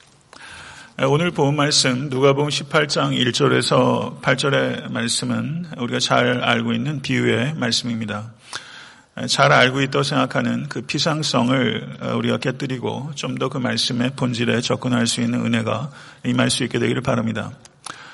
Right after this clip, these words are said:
아, 예수님께서 가르치실 때 예수님의 가르치심 가운데 가장 두드러진 방법 중에 하나가 비유입니다.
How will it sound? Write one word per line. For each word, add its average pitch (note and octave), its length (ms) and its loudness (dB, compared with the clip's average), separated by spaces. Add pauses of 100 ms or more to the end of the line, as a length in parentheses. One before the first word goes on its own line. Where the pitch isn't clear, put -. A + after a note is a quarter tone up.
(460)
아, C3 160 6
예수님께서 D3+ 960 4
가르치실 C3 800 0
때 A2 360 -4 (280)
예수님의 C#3+ 460 0
가르치심 C3 760 0
가운데 B2 380 -2
가장 C#3 480 0
두드러진 B2+ 720 -2
방법 B2 260 0
중에 C3 160 -4
하나가 B2 360 2
비유입니다. A#2 680 -2